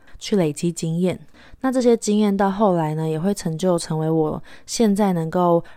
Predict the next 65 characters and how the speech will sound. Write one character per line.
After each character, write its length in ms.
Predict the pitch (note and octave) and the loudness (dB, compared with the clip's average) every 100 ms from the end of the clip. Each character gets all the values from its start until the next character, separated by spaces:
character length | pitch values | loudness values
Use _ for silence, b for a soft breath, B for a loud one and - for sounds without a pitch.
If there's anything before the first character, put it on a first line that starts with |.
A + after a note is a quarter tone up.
| - | -6
让 240 | G#3+ F#3+ | 0 0
我 80 | E3 | 0
能 100 | D#3+ | -2
够 120 | F#3 | -2
顺 260 | F#3+ A3+ G3+ | 0 2 4
利 140 | G3+ | 2
的 80 | F3 | 2
去 180 | - F#3+ | 0 0
办 200 | F#3+ E3+ | 0 0
活 200 | D#3 D3+ | -2 -2
动 240 | F#3 E3+ - | -4 -4 -6
的 160 | - F3+ | -2 0
一 40 | E3+ | 0
个 140 | F3+ | 0
很 140 | E3+ D#3 | -2 -2
重 220 | G3+ F3+ | 0 0
要 160 | F#3 E3 | 2 0
的 140 | D#3 | -2
前 320 | D#3 - D3 | -6 -6 -6
提， 300 | D#3+ - F3+ - b b | -6 -8 -12 -18 b b
跟 180 | F#3 F#3 | -4 -2
前 220 | F3 D#3+ | -2 -2
期 140 | E3 | -2
的 100 | D#3+ | -2
努 160 | D#3+ D3+ | -2 -4
力。 200 | - F3+ - b b b b b b b b | -6 -8 -10 b b b b b b b b
所 180 | - C#4 | 0 2
以 80 | B3+ | 2
基 180 | B3 | 2
本 200 | A#3 G3+ | 2 2
上 180 | F3 G#3 G3 | 4 2 2
啊， 100 | F3 | 2
我 140 | F3 | 0
觉 160 | E3+ E3+ | 0 0
得 160 | E3+ | 2
行 300 | E3+ - F3+ | 0 0 0
动 320 | G3 A#3 G#3 G#3 | 2 4 4 4
力 380 | G#3+ F#3+ F3 B B B B B - | 4 2 0 B B B B B -4
有 140 | G3 | -2
时 200 | F3+ - | -2 -2
候 240 | G3+ B3+ B3 | 2 2 2
是 580 | B3 A#3 G#3 G#3 G#3+ - _ - - | 2 2 2 2 -2 -8 _ -20 -8
会 200 | - C4+ | 2 2
经 320 | - A3 A3 | 4 2 4
过 440 | A3+ G#3 F#3+ F#3 F3+ - | 6 6 6 4 0 -6
你 120 | - F#3 | -4 -4
先 300 | - A3 A3+ | 0 2 4
做 240 | B3 G#3 | 4 4
再 240 | G#3 G3 | 2 0
说， 320 | F3+ - F3+ F3 | 0 0 2 2
然 100 | E3 | 0
后 80 | |
不 140 | F#3 F3+ | -2 -2
断 200 | F#3+ F#3 | 0 0
去 120 | F#3 | 0
调 260 | F#3 D3+ D#3+ | -2 -4 -4
整 200 | E3+ D#3 | -4 -2
自 160 | F3 | -4
己 180 | F3 - | -4 -8
的 140 | - | -6
这 160 | - A3 | -4 -2
个 100 | F#3+ | -2
过 240 | - G#3 | 2 2
程 260 | F3 E3 D#3+ | 2 0 -2
中 280 | D#3 E3 | 0 0